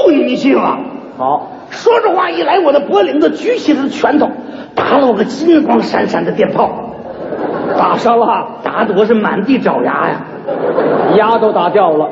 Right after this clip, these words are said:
Speaker 1: 哎呀，我牙哪儿去了？哪儿？牙哪儿？还没等我明白过来了，就在这个地方来了个响彻云霄的大嘴巴子。
Speaker 2: 这是谁打的？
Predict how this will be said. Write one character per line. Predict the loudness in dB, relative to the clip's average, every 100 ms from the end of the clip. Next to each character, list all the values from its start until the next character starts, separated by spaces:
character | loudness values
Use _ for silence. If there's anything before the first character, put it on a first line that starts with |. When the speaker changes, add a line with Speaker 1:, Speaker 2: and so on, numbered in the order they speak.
| -2
Speaker 1:
哎 | -2
呀， | 0
我 | -2
牙 | -2 0
哪 | 0 0
儿 | -6
去 | -8
了？ | -10 -12 -10 -8 -6 -6 -6 -6 -8 -6
哪 | -4 0
儿？ | 0 2
牙 | 2 2
哪 | 0
儿？ | -4 -12 -16 -20 -14
还 | -2 2
没 | 4 4
等 | 4 4
我 | 6
明 | 6 6 4 4
白 | 2
过 | 4 4
来 |
了， | 2 0
就 | -2
在 | 0 2
这 | 2
个 | 2
地 | 2 2
方 | 2 -2 2
来 | 4
了 | 4
个 | 2
响 | 0 -4 -2 2 4
彻 | 4
云 | 4 4
霄 | 4 2
的 | 0
大 | 0 0
嘴 | 0
巴 | 0 -2
子。 | -6 -12 -14 -2
Speaker 2:
这 | 2
是 | 2
谁 | 2 4
打 | 4 0
的？ | -2